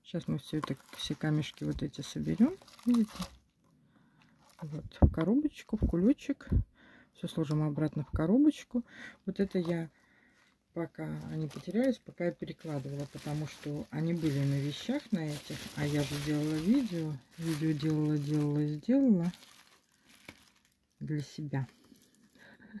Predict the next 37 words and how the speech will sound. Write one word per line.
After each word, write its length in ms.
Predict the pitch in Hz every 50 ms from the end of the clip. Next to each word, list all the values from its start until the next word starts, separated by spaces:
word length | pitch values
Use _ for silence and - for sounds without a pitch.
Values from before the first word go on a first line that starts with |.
| -
И 120 | 233 220 180
даже 280 | 147 151 156 151 160
не 140 | 160 160 156
для 160 | 147 151 156
себя, 280 | 156 - - 156 143 135
даже 160 | 135 139 135
сама 280 | - - 175 165 147 135
посмотреть 460 | - - 139 - - 135 135 131 -
не 80 | 131 127
смогла, 360 | - - 139 135 139 135 135
что 180 | - _ -
сделала. 260 | 135 - 127 135 135 135
Половину 360 | - 143 143 147 156 151 143
посмотрела, 460 | - - - - 160 180 220 240 220
половину 460 | - - 151 147 151 165 185 190 180
нет. 220 | 165 147 143 139 - - - - - - - - - - - - -
Ну, 60 | 180
так 140 | 190 190 -
что 160 | - - 190 196
извините, 500 | 175 185 196 196 190 175 151 - - 147
если 260 | 147 147 - - 131
в 60 | -
предыдущем 720 | _ - 143 151 151 147 147 147 147 - - - 143 143 - - - - - - - - - - _ _
видео 440 | - 147 160 165 160 147 139 143 139
я 220 | 139 139 147 143
там 220 | - 143 139 139 143
не 80 | 139
попрощалась, 760 | 131 - 139 - 139 143 143 - - - 262 294 262 220 - - -
а 100 | 151 139
просто 380 | - 151 160 147 - - - 135
вот 160 | 135 135 -
так 220 | - 139 135 -
вот 120 | 147 135 -
смотрю 480 | - 151 143 131 - - 147 143 135 - - - - - - - - -
там 160 | - 143 139 139
на 140 | 139 135
брошку. 540 | 135 135 135 143 139 - - - - 143 143